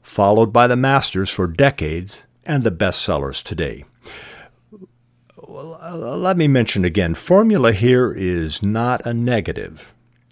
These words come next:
Certain things work in fiction. Formulas are techniques shown to have worked successfully time and time again. Uh, formulas, like chocolate milkshakes, are good.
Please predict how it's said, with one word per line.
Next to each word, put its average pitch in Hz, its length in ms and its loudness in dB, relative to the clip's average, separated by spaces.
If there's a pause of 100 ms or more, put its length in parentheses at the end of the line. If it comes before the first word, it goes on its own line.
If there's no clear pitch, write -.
(180)
Certain 151 360 2
things 147 300 4
work 151 300 4
in 92 100 0
fiction. - 480 -8 (760)
Formulas 113 580 2
are 98 120 2
techniques 127 640 0
shown 120 360 0
to 147 120 4
have 101 140 0
worked - 500 -2
successfully 110 960 -4
time 98 280 -2
and 95 140 -4
time 95 260 -2
again. 92 440 -4 (960)
Uh, - 280 -20
formulas, 113 800 4
like 80 360 -6 (500)
chocolate 107 420 2
milkshakes, 113 680 -2 (540)
are 113 140 2
good. 98 400 -2